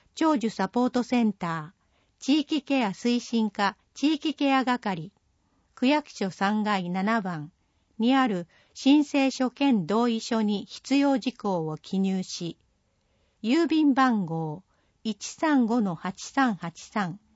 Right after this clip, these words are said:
区役所、地域ケア推進課、地域ケア係に郵送窓口で。電話、零三三六四七四三九八。ファックス、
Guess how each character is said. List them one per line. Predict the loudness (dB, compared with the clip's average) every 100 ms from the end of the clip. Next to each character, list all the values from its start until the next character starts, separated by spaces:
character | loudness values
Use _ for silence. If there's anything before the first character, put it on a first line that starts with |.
| _ _ _ _ -2
区 | 2
役 | 2 -2
所、 | -6 -6 -6 -10 _ _
地 | -2 0 0
域 | -2 -4
ケ | -2 0
ア | -2
推 | -2 -2 -2
進 | -2 -2 0
課、 | -2 -4 -6 _ _ _
地 | 0 2 2
域 | -4 -2
ケ | 0 2
ア | 2
係 | 0 -2 -6 -4
に | -4 -6 -10 _ _ _
郵 | 0 2 0
送 | 0 0 2 -2 -2
窓 | 0 2 0
口 | 0 -6 -10
で。 | -10 -12 _ _ _ _ _ _ _ _ -6
電 | 2 4 4
話、 | 4 0 -6 _ _ _ _ -2
零 | 0 0
三 | 0 0 0 -2 -12 _ _ _
三 | _ 2 4 4
六 | 2 0 -2
四 | 0 0 0
七 | 0 -2 -6 -12 _ _ _ -2
四 | 4 4 4
三 | 2 2 0
九 | -4 -4 -4
八。 | -8 -10 -12 -14 _ _ _ _ _ _ _ _ _
フ | -2
ァ | -2
ッ |
ク | -4
ス、 | -8 -8